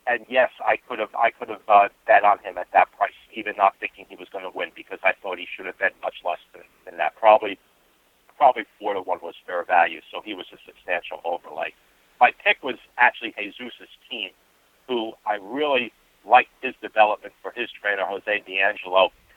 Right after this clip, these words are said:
and I thought his last race at Gulfstream was fantastic. Uh, he was behind two dueling leaders who went sizzling, and he had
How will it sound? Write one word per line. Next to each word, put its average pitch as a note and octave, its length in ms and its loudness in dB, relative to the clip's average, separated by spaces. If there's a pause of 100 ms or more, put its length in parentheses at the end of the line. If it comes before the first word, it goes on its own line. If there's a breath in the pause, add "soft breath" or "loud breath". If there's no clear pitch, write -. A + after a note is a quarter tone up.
(160 soft breath)
and A#2+ 100 0
I C3+ 100 8
thought C3+ 220 0
his A2 160 -14
last A#2 240 2 (100)
race A2+ 240 -2 (180)
at G2 140 -4
Gulfstream G#2+ 480 -6
was F#2 160 -10 (240)
fantastic. - 680 0 (440)
Uh, G2 320 6
he G2 300 -10 (640)
was A#2 180 -12
behind B2 440 4 (100)
two A#2+ 200 -10
dueling A2+ 360 -6
leaders G#2+ 340 -4
who G2+ 100 -12
went G2+ 200 -2 (240)
sizzling, G2+ 420 -2 (460)
and G#2+ 160 2
he A2+ 160 -12
had A2+ 180 6